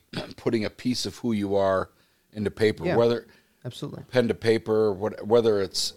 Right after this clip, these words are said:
Speaker 1: academic or, you know, fiction or
Speaker 2: Mm-hmm.
Speaker 1: whatever kind of writing you are, you're, you're literally putting a piece of who you are into,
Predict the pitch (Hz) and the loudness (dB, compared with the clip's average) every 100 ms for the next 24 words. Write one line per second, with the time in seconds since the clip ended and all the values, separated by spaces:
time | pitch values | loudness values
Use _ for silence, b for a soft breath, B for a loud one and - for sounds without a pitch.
0 | - 110 - 95 113 123 127 123 - b | 0 0 0 -2 0 2 0 -2 -12 b
1 | b b _ 107 98 98 90 - _ _ | b b _ -4 0 0 -4 -12 _ _
2 | - 98 90 - 131 - - 127 120 120 | -10 -8 -8 -4 -4 -2 0 0 0 -2
3 | 120 - 143 131 107 120 139 139 131 107 | -4 -4 -2 2 2 2 0 0 -2 -2
4 | 98 117 113 104 107 123 104 101 98 - | 0 0 0 -4 -2 -2 -2 -2 -4 -6
5 | b b b - 101 101 120 127 131 135 | b b b -8 -4 0 2 2 2 0
6 | - - 110 98 - - 127 - 101 - | -2 -4 -4 -4 -12 -6 -6 -4 -8 -2
7 | 127 123 107 98 95 - _ _ _ _ | 0 0 0 0 -2 -6 _ _ _ _
8 | _ _ _ 107 107 107 98 | _ _ _ -8 0 2 2